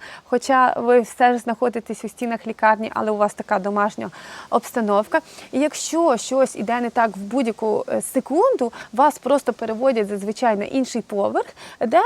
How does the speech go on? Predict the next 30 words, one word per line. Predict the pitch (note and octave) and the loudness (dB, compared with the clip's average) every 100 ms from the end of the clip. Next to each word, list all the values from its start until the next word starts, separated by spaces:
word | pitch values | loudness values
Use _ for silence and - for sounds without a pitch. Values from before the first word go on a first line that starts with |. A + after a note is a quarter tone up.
| B4+ | 2
вже | D#4 D4+ D#4 F4+ | -2 -2 0 0
у | B3+ | 0
вас | A#3 C#4+ - | 0 -2 -2
є | C4+ | -4
класична | - A3 - B3 C4+ - A3+ A3 - - - | -2 -6 -4 -4 -4 -4 -6 -6 -10 -20 -8
лікарня, | G#3+ A3 B3+ D4+ F4 E4+ D4+ | -6 -2 0 2 2 -2 -2
і | A3+ | -2
ви | G#3+ A#3 | -2 0
там | A3 | -2
вже | G3+ G#3 | -2 -4
народжуєте | G#3 G#3 G3+ G3+ - | -2 -2 -4 -6 -2
або | G#3 A3 A3 - | 0 0 -2 -4
в, | - | -2
е, | G#3 G3 - - - G#3+ G#3+ G#3+ | -2 -2 -10 -12 -6 -4 -2 2
родзалі, | A#3+ G3+ A3+ A#3 C#4+ G4+ A#4+ - - | 2 2 -2 -2 0 0 0 -2 -4
або | - G#3+ B3 E4 | -2 0 0 0
взагалі | B3+ A#3 G#3 C4 | -2 -6 -4 -4
вам | B3 G3+ | -2 -2
роблять | A3+ A3 G#3+ | -2 -2 -4
кесарів | - A#3 G#3+ A#3 A3 | -4 -6 -4 -6 -6
рости, | G#3 G#3+ G3+ - A3+ | -4 -2 -2 -4 -10
наприклад, | G#3+ A#3 A#3+ A3 G3+ | -8 -8 -6 -6 -6
якщо | - - A3+ A3+ | -10 -8 -6 -4
є | G#3 F#3+ A3 | -4 -4 -6
така | G#3 G#3 | -6 -6
необхідність. | G#3 G3+ - A#3 G3+ - - - | -6 -8 -8 -8 -8 -10 -14 0
І | G4+ | 2
третій | - D#4 G#4 E4 | 4 0 0 -2
варіант | B3 B3 C#4+ - | -2 -2 -2 -4
пологів — | A3+ G3+ A4 A#4+ | -6 -2 0 0